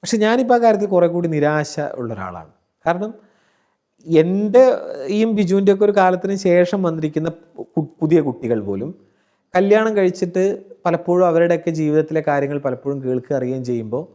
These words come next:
എന്താണോ പണ്ടത്തെ പുരുഷൻ അത് തന്നെയാണ്, വലിയ മാറ്റമൊന്നും സംഭവിക്കുന്നില്ല. എല്ലാം ഞാൻ ഒരു, ഏഹ്, ജനറലൈസേഷൻ നടത്തി പറയല്ല, അല്ലാതെ ഉണ്ടാവും, അതെല്ലാ കാലത്തും ഉണ്ടായിരുന്നു.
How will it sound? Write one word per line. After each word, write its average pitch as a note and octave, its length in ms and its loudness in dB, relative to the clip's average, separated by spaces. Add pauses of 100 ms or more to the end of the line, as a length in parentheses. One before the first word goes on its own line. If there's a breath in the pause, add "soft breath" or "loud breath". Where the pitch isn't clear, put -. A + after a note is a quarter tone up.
(480 soft breath)
എന്താണോ A3+ 580 0
പണ്ടത്തെ F#3 440 -2
പുരുഷൻ D#3 400 -4
അത് D3+ 180 -2
തന്നെയാണ്, E3 440 0 (720)
വലിയ D#3+ 200 2
മാറ്റമൊന്നും F3 460 -2
സംഭവിക്കുന്നില്ല. D#3+ 560 -4 (880)
എല്ലാം D3 580 0 (140)
ഞാൻ D3+ 160 -6 (380)
ഒരു, A2+ 160 -4 (960 soft breath)
ഏഹ്, F2 260 -12 (100)
ജനറലൈസേഷൻ D#3+ 800 0
നടത്തി D#3 240 -4
പറയല്ല, F#2 360 -10
അല്ലാതെ G#2+ 340 -4
ഉണ്ടാവും, F3+ 400 0
അതെല്ലാ C3+ 320 2
കാലത്തും D#3+ 320 -2
ഉണ്ടായിരുന്നു. E3 360 -8